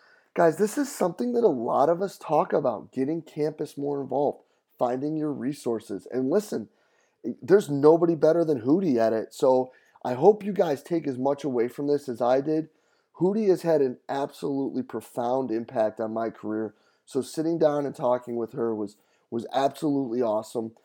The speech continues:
I hope you guys enjoy this talk as much as I did. Let's get right to it.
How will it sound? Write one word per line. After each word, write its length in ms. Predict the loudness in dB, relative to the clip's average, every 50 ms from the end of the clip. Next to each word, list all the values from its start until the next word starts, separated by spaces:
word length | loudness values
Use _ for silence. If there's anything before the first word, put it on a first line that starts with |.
| _ _ _
I 120 | -10 -8
hope 260 | 0 4 4 4 4 2
you 100 | 0 0
guys 300 | 2 2 2 2 0 -6
enjoy 260 | -6 -2 0 0 0
this 140 | 0 -2 -2
talk 320 | -2 0 0 0 0 -4
as 80 | -8 -6
much 240 | -6 -6 -6 -8
as 100 | -6 -4
I 200 | 0 2 2 2
did. 240 | 2 2 0 0 -2 _ _ _ _ _ 2
Let's 260 | 6 8 8 8 6
get 120 | 2 -4
right 240 | -2 -2 -4 -6 -6
to 220 | -6 -6 -6 -6 -6
it. 100 | -8